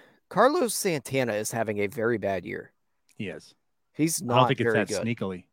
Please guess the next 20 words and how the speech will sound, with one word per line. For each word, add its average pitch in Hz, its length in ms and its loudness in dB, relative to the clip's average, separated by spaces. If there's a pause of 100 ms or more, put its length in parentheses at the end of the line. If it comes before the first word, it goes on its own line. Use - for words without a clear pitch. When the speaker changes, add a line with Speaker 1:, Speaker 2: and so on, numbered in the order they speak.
(520)
Speaker 1:
Well, 208 360 10
there's 185 260 2
so 220 300 4
much 208 280 4
else 156 240 4
that's - 160 -10
going 127 280 0
wrong, 98 520 -2 (580)
and 131 180 0
we've 135 160 0
seen 143 220 0
so 135 220 0
much 131 360 -2
bad 107 540 6
defensive 113 460 -6
first 113 300 -8
base 101 420 -6
for 101 120 -14
so 107 320 -6
long 98 460 -4